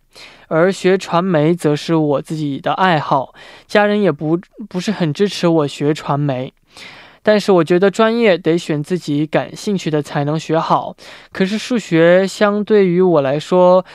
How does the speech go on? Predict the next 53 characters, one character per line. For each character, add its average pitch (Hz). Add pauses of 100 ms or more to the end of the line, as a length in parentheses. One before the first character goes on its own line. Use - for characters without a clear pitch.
(120)
更 196
加 180
好 160
申 214
请， - (200)
哈 -
哈 139
哈！ 165 (320)
所 202
以 214
真 226
的 220 (200)
好 170
纠 214
结 196
呀。 170
最 214
后， 196
呃， 147
高 202
中 220
生 214
活 185
真 214
的 220
很 170
美 180
好， - (380)
呃， 151
我 151
会 180
珍 214
惜 202
仅 151
剩 165
的 151
一 185
年 160
时 175
光。 190 (460)
任 196
迪 226
也 170
要 151
加 180
油， 175
一 180
直 160
照 170
亮 160
世 165
界 202
吧， 180